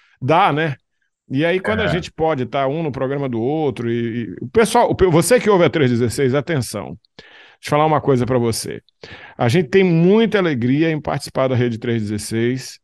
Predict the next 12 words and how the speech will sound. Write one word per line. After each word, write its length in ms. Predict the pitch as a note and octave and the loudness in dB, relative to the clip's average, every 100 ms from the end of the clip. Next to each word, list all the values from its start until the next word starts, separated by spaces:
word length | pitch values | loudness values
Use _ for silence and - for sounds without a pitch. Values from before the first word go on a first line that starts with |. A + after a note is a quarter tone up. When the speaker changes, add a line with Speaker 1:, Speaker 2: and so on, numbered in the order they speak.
| _ | _
Speaker 1:
nos 220 | C3+ B2 - | -2 -2 0
quadros, 840 | A#2+ B2+ C3 B2 A#2+ B2 A#2+ - _ _ - | 0 2 2 2 0 0 -4 -12 _ _ -8
na 120 | A#2 | -2
locução. 840 | A#2+ A#2 A2 - - A#2+ B2 B2 B2+ | 0 0 -2 -4 -2 0 0 -2 -4
Alguém 300 | C3 C#3 E3 | -2 0 0
perguntava 400 | D3+ D3 C#3 C3+ | 0 -2 0 -2
assim, 180 | A#2 B2 | -2 -4
"Quanto 240 | F3 G#3 | -4 -2
é 60 | A3 | -4
que 80 | G#3 | -2
vocês 380 | G#3 - F#3+ C3 | -4 0 -2 0
ganham?" 340 | D#3+ C#3+ | -2 -2